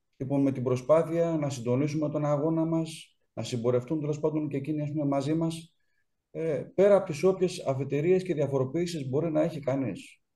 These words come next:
ξεπερνώντας και όλα αυτά τα εμπόδια τα οποία θέλει να βάζει, λοιπόν, η πλειοψηφία της γεσέ ή άλλες, τέλος πάντων, πλειοψηφίες ενδεχομένως σε τέτοιο, ας πούμε, επίπεδο, και λέγοντας ότι είναι μια ώρα ευθύνης για όλους,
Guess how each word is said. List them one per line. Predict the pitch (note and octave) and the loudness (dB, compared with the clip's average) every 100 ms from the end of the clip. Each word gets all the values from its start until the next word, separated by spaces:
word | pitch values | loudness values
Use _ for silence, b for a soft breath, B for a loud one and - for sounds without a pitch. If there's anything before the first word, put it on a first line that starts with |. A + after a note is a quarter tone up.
| - | -8
ξεπερνώντας | B2+ B2+ B2+ E3+ D#3 D3 | -4 0 2 2 2 0
και | E3+ | 0
όλα | D#3+ | 0
αυτά | E3+ | 0
τα | D3+ | 2
εμπόδια | C3+ B2+ E3 D#3 | 2 2 0 0
τα | C#3+ | -2
οποία | C#3 D#3+ D3+ D3 - _ _ _ _ _ _ _ _ | -2 -2 -2 -4 -18 _ _ _ _ _ _ _ _
θέλει | _ G3 F#3+ | _ 6 8
να | E3 C#3+ | 6 4
βάζει, | C3 C#3+ B2 B2+ A#2 G2+ - _ | 6 8 6 4 0 -2 -12 _
λοιπόν, | - B2 A#2+ B2+ A2+ G2 - | -8 -2 2 2 0 -4 -10
η | - B2+ - _ | -8 -8 -8 _
πλειοψηφία | - C#3 C3+ C3+ B2+ D3 D3 B2+ | 0 0 0 -4 -4 0 2 2
της | A#2+ | 0
γεσέ | A2+ A#2+ - C3+ C3+ | -2 -2 2 2 4
ή | C3+ | 4
άλλες, | C#3 C#3+ C3 B2 | 4 4 2 -2
τέλος | B2 | -4
πάντων, | B2 C3+ C3 | -2 -2 -2
πλειοψηφίες | A#2+ - - C3+ B2+ | -4 -10 -4 -4 -2
ενδεχομένως | A2+ A2 A2+ B2 B2+ - - _ _ _ | -4 -6 -4 -2 -4 -6 -12 _ _ _
σε | - | -8
τέτοιο, | A2 C3 | -4 -2
ας | A#2+ | -2
πούμε, | - | -2
επίπεδο, | A2 A2+ A2+ B2 F3 - - _ _ _ _ _ _ _ _ _ | -4 -2 -2 0 -2 -6 -14 _ _ _ _ _ _ _ _ _
και | - | -2
λέγοντας | D3+ F3 G3 G3 F#3 | 2 4 4 2 0
ότι | C#3+ F#3 | 0 2
είναι | F#3 D#3+ | 4 2
μια | C3+ F3 F3+ E3+ | 2 2 4 6
ώρα | F#3 E3+ | 8 8
ευθύνης | C#3 B2+ D3 F3 D3+ B2 A2 | 6 4 2 4 4 0 0
για | A2 A#2 | 6 8
όλους, | C3 D#3+ F3+ - - | 8 6 2 -2 -10